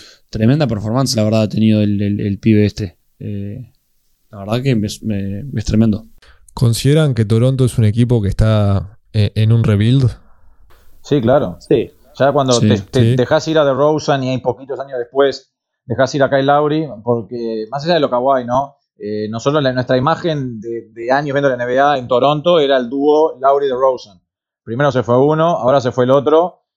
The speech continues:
Speaker 3: Claramente es una señal de rebuild. Ahora todo hacia Cam cuando vuelva y a VanVleet.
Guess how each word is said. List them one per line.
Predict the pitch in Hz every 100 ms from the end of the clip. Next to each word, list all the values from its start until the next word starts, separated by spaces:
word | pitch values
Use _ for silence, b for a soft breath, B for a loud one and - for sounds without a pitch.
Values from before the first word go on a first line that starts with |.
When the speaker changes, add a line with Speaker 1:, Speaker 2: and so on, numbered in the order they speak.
| _ _
Speaker 3:
Claramente | - 113 143 135 131 139 135 160
es | 135
una | 127
señal | 113 120 131 127
de | 120
rebuild. | 117 131 151 165
Ahora | 120 117 135 156 139 104 - _ _ _
todo | 127 131 127
hacia | - 117 98
Cam | 135
cuando | 135 120 117
vuelva | 123 135 151
y | 131
a |
VanVleet. | 110 107 127